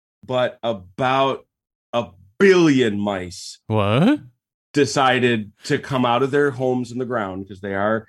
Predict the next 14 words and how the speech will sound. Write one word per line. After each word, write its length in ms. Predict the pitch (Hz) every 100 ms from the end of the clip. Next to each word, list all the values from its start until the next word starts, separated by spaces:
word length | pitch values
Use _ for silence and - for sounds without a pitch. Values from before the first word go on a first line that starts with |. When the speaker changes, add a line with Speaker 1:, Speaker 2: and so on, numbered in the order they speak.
| _ _ -
Speaker 1:
they 60 | 104
live 180 | 107
beneath 260 | 120 120 117
the 60 | 107
ground, 460 | 113 104 101 98 _ _ _ -
and 180 | 107 104
they 140 | 113
are 140 | 120 117
now 560 | 110 107 104 101 101 _ _ _ _ _
everywhere. 1600 | 156 156 143 95 92 117 123 120 110 104 98 110 107 98 87 82 78 _ _ _ _ _ _ _ _ _ _ _ _ _
Speaker 2:
Yeah, 100 | 254
I 100 | 392
don't 180 | 415
know. 100 | 403